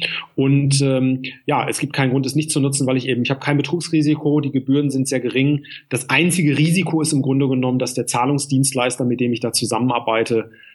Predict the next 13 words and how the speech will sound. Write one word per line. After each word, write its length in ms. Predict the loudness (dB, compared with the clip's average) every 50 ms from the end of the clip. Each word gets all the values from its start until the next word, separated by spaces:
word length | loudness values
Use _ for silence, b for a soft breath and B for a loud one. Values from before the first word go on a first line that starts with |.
| B B B B
insolvent 680 | 0 2 4 4 2 2 2 0 0 -2 -4 -6 -8 -6 -2
gehen 240 | 0 0 0 0
würde. 240 | 0 -2 -2 -2 -2
Das 160 | -4 -4 -4
ist 160 | -2 -2 -2 0
also 220 | 0 0 0 0
im 680 | -2 -2 -4 -8 -14 -14 -10 -10 -6 -6 -2 -2 0 0
Grunde 220 | 2 2 2 2
genommen 220 | 2 2 2 2
wirklich 240 | 0 0 -2 -2 -2
die 100 | -2 -2
einzige 400 | 0 0 0 0 0 0 0 -2
Gefahr, 500 | -2 -2 -2 -2 0 0 0 -2 -4 B